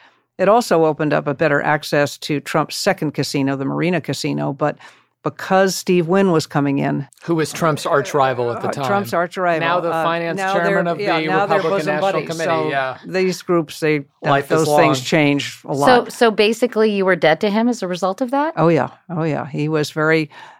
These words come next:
Speaker 1: he was not a supporter in my reelection campaign, shall we say.
Speaker 3: How did he make his displeasure known?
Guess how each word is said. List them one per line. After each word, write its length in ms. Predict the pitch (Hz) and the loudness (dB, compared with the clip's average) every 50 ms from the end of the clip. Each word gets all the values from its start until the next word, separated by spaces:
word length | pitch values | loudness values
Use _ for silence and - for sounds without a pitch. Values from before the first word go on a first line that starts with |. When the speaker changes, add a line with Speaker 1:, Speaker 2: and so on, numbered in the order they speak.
| _ - | _ -8
Speaker 1:
he 120 | - 165 165 | -4 -2 0
was 320 | 160 170 156 - - - | 0 0 -2 -2 -4 -2
not 300 | 156 151 175 202 233 240 | 0 2 4 4 4 4
a 40 | 226 | 2
supporter 460 | - - 190 - 214 190 180 165 151 | 0 -2 -2 0 0 0 2 2 2
in 80 | 143 147 | 2 2
my 100 | 143 143 | 2 2
reelection 540 | 143 147 151 151 151 151 147 - 143 139 | 2 0 0 0 -2 -2 -4 -4 -8 -6
campaign, 400 | - 135 139 135 123 139 143 143 | -4 -4 -6 -4 -4 -6 -6 -6
shall 180 | 147 - 143 143 | -6 -6 -6 -6
we 120 | 147 156 | -6 -6
say. 280 | 156 - 147 - - 131 - | -8 -8 -8 -8 -10 -10 -6
Speaker 3:
How 180 | 185 202 220 | -2 0 2
did 160 | 226 240 262 208 | 2 2 0 0
he 140 | 196 220 | 0 -2
make 260 | 196 185 175 175 175 - | 0 0 0 -2 -2 -2
his 180 | 175 156 151 | -4 -4 -4
displeasure 680 | - 156 147 - - - - - 156 135 127 - 143 127 | -4 -4 -4 -4 -6 -14 -6 -4 -2 -2 -2 -2 -2 0
known? 440 | 123 127 123 123 120 117 117 117 117 | 0 0 0 0 -2 -2 -4 -6 -8